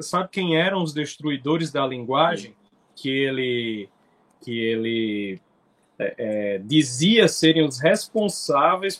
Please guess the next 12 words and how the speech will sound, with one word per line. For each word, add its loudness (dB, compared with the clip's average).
por 0
tornar 0
possível -6
que -4
Hitler -2
se -8
estabelecesse 0
na 4
Alemanha 2
sem -6
ninguém -2
perceber. -2